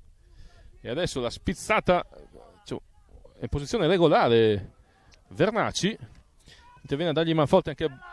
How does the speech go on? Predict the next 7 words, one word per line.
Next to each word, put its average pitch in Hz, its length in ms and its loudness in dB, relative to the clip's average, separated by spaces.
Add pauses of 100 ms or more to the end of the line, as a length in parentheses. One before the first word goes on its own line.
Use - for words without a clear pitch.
(200)
Barletta, 170 960 0
deve 226 200 6
usci-, - 220 2
Baratta, 202 400 4
deve 226 140 2
uscire 285 180 2
Vidizzoni, 339 600 4